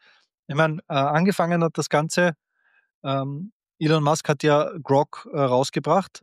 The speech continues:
also eine K I, die sehr, sehr gut war, also angeblich, ich verwende sie nicht, ähm,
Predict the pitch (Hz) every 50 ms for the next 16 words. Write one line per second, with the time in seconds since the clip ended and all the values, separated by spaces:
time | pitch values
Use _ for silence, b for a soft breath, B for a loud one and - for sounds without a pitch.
0 | _ - 160 139 123 135 135 127 127 131 131 131 131 131 143 - - 135 131 135
1 | 156 185 214 208 180 - _ _ - - 151 131 - - 185 180 175 - 156 -
2 | - 175 170 - 196 214 247 220 - _ _ _ _ _ _ _ 135 127 120 123
3 | 120 - _ _ _ _ _ _ _ _ _ _ _ _ - 135 127 113 120 120
4 | 131 180 202 - - 165 135 - - - 131 123 123 131 - - 143 175 202 -
5 | - - b b b b b b b b b b b - 135 127 131 131 131 131
6 | 135 131 135 135 135 127 113